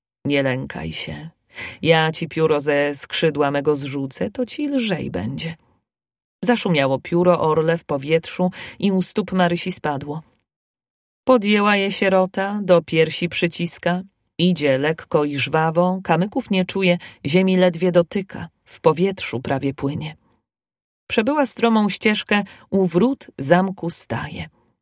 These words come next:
„Jakżeż ja wejdę”, mówi, „kiedy tam śniegi, lody?”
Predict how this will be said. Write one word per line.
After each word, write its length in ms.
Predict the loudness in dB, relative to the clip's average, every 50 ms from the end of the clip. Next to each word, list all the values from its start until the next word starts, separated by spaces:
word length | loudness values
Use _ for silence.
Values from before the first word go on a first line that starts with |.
| _ _ _ _ _ _ _ _ _ _ _ _ _ _ _ _ _ _ _ 0
„Jakżeż 480 | 0 0 0 0 -4 -4 -4 -6 -6
ja 120 | -6 -8 -6
wejdę”, 460 | -4 -4 -4 -4 -4 -6 -8 -8 -8 -10 -16 -20 -20 _ _ _ -2
mówi, 400 | 0 0 0 -2 -2 -2 -2 -4 -4 -14 -20 -20 _ _
„kiedy 240 | 0 2 4 4 4
tam 200 | 2 2 0 0
śniegi, 640 | 0 -2 0 2 2 2 2 0 -4 -6 -10 -10 -10 _ _ _ _ _ -4
lody?” 500 | -2 0 0 0 0 -2 -4 -6 -8 -8